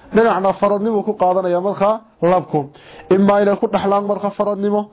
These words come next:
oo waa inay dumar kaliya yihiin. Haddii marka casabanimo ay ku dhexlaan,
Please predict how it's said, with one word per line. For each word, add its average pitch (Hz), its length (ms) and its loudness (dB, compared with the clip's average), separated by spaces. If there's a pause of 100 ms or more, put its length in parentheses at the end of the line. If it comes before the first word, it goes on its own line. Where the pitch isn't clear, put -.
(220)
oo 180 120 4
waa 202 140 4
inay 202 180 0
dumar 202 260 0
kaliya 202 280 0
yihiin. 202 380 0 (420)
Haddii 170 240 2
marka 208 260 0
casabanimo 202 460 0
ay 208 100 0
ku 226 140 -6
dhexlaan, 196 480 -2